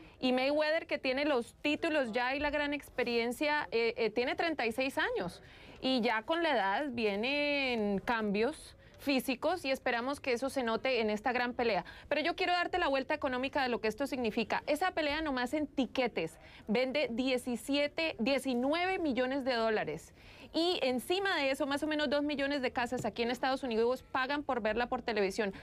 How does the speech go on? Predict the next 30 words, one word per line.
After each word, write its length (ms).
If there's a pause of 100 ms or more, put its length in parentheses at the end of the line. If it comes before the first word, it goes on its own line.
(140)
Así 220
que 80
la 100
rentabilidad 760
que 100
eso 120
significa, 640 (120)
y 200
si 180
gana 320
un 240
latino 420
como 200
Canelo, 420 (240)
que 80
se 140
perfila 480
como 240
el 200
nuevo 440
joven 460
Oscar 420
de 100
la 160
Hoya, 300
que 400 (260)
precisamente 640
es 80
su 200
padrino, 580